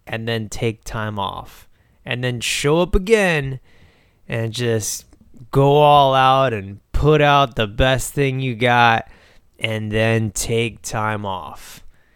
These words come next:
And it was almost like having to work up all this energy for this one moment, and then I can just rest after that. And just stay with me, stay with me if you don't know what I mean by this and where I'm going.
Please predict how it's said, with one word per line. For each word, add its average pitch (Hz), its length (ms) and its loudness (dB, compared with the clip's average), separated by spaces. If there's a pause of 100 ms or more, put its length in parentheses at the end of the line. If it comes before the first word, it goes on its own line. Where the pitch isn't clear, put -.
(760)
And 147 180 0
it 156 60 4
was 156 220 2
almost 196 420 2
like 156 220 0
having 147 340 -2
to 131 100 0
work 131 460 0
up 139 240 0
all 170 680 2
this 151 340 2
energy 131 540 -4
for 120 200 -6
this 113 240 -4
one 123 400 -6
moment, 123 560 -6 (460)
and 123 240 -6
then 123 180 -2
I 117 160 0
can 110 300 -8
just 107 320 -8
rest 104 560 -2
after 101 380 -6
that. 104 320 -10 (1800)
And 160 200 0
just 170 220 -4
stay 220 220 6
with 180 200 4
me, 110 140 -6
stay 151 260 2
with 123 120 0
me 117 120 -4
if 107 120 -6
you 117 80 -2
don't 117 180 -2
know 113 140 0
what 113 140 4
I 107 80 2
mean 107 200 -4
by 104 140 0
this 101 240 -6
and 101 100 -6
where 101 160 -2
I'm 95 140 -6
going. 98 340 -6